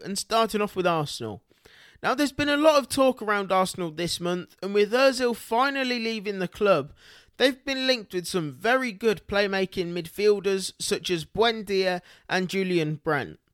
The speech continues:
But Arteta didn't get either of those. Arteta got the best of the lot. Martin Odegaard has been announced as a new Arsenal player on loan for,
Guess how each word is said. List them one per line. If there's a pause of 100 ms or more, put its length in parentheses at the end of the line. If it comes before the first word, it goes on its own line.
(380)
But
Arteta
didn't
get
either
of
those. (520)
Arteta
got
the
best
of
the
lot. (600)
Martin
Odegaard
has
been
announced
as
a
new
Arsenal
player (100)
on
loan
for,